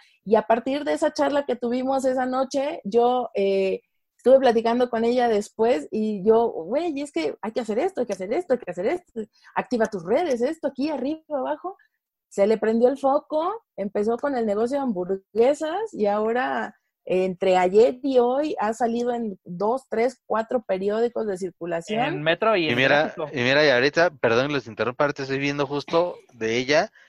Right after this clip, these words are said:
Speaker 1: Ujú.
Speaker 3: Este, estuvo, o va a aparecer ya en unos minutos en un programa en X C W. Entonces,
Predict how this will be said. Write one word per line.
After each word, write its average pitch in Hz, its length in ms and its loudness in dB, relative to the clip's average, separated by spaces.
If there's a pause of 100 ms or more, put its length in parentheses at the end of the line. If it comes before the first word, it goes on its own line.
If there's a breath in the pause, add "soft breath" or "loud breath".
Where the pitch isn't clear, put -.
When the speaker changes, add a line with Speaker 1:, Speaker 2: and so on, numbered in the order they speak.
(240 soft breath)
Speaker 1:
Ujú. 233 180 0
Speaker 3:
Este, 113 520 0
estuvo, 143 840 -2
o 117 380 -4
va 131 100 2
a - 20 2
aparecer 160 440 2
ya 180 120 6
en 180 80 2
unos 175 260 -4
minutos 139 680 -8
en 127 180 -8
un 135 140 -10
programa 131 580 0
en 107 200 -8
X 120 240 -16
C 127 100 -8
W. 117 340 -8 (920)
Entonces, 110 1040 -12